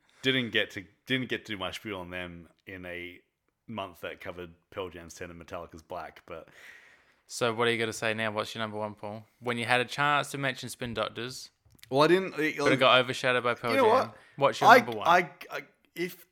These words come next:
Speaker 2: can I just say, 'cause I didn't get to say it in the episode, Pocket Full of Kryptonite by the Spin Doctors <laughs> is actually a pretty good album. If, if, like, this is what I want you to do with, like, some nineties, um, albums.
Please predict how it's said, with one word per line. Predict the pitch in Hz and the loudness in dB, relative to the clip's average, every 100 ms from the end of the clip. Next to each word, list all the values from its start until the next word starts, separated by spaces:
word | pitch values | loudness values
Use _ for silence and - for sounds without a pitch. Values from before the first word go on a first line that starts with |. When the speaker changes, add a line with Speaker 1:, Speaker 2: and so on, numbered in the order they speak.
| - | -4
Speaker 2:
can | 196 | 0
I | 202 | 2
just | 151 - | 0 0
say, | 95 85 85 | 0 0 -4
'cause | 104 | -4
I | 107 | -2
didn't | 107 | -2
get | 101 | -4
to | - | -2
say | 92 | -4
it | 90 | -4
in | |
the | 90 | -8
episode, | 85 - 80 73 _ _ _ _ _ _ _ _ _ | -8 -8 -10 -12 _ _ _ _ _ _ _ _ _
Pocket | - 170 185 | -4 -4 -2
Full | 160 | -4
of | 120 | -4
Kryptonite | 123 - 98 90 | -6 -8 -8 -8
by | 98 | -6
the | 92 | -10
Spin | 98 82 | -8 -8
Doctors | 76 80 76 - - - | -8 -12 -8 -8 -8 -10
<laughs> | - - - - - - _ _ - - - _ | -10 -10 -16 -18 -20 -20 _ _ -20 -20 -20 _
is | 170 156 | 4 8
actually | 170 160 165 | 6 6 0
a | 147 | 0
pretty | 147 | 0
good | 131 | 2
album. | 117 117 110 | 2 2 0
If, | 117 - | -8 -6
if, | 165 147 - | -8 -8 -4
like, | 156 151 160 _ _ _ _ _ _ - | -4 -4 -14 _ _ _ _ _ _ -10
this | 175 202 | -8 -8
is | 196 | -4
what | 185 139 | -2 0
I | |
want | 139 123 113 | 0 -2 -6
you | 113 | -8
to | 98 | -4
do | 98 92 | -4 -6
with, | 95 87 104 | -10 -12 -6
like, | 95 87 | -6 -6
some | - 95 | -10 -8
nineties, | 87 87 82 80 - - | -6 -6 -8 -10 -12 -12
um, | 85 80 73 | -12 -12 -14
albums. | 76 73 71 - | -18 -18 -20 -20